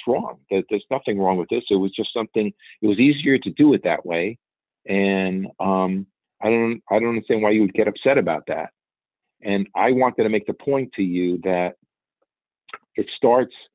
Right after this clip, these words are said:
you know, that, that whenever you take the easy way, but it's not honest or it's not the, the, the way to go, it's not the, it's, there's a bigger truth. There's a bigger lesson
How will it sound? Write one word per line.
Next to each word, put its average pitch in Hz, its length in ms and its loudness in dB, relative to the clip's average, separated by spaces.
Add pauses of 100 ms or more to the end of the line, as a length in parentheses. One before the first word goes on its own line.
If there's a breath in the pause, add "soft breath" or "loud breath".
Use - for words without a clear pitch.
(180)
you 127 80 0
know, 101 120 0
that, 107 200 2 (100)
that 110 200 0
whenever 120 340 0
you 139 420 0 (240)
take 120 220 -2 (120)
the 101 300 -6
easy 123 420 0
way, 85 480 -2 (220)
but 101 160 -4
it's - 300 -12
not 110 260 0
honest 113 440 -4
or 92 120 -4
it's - 140 -8
not 98 160 -8 (100)
the, 95 180 0 (200)
the, 98 140 -2 (120)
the 98 60 -4
way 98 220 2
to 95 100 0
go, 104 460 0 (400)
it's - 200 -16
not 104 200 -2 (100)
the, 98 400 0 (880)
it's, - 180 -6 (600)
there's 110 180 0
a 117 40 0
bigger 151 280 4
truth. - 360 0 (380)
There's 104 160 -4
a 107 40 0
bigger 117 480 2
lesson 92 540 -4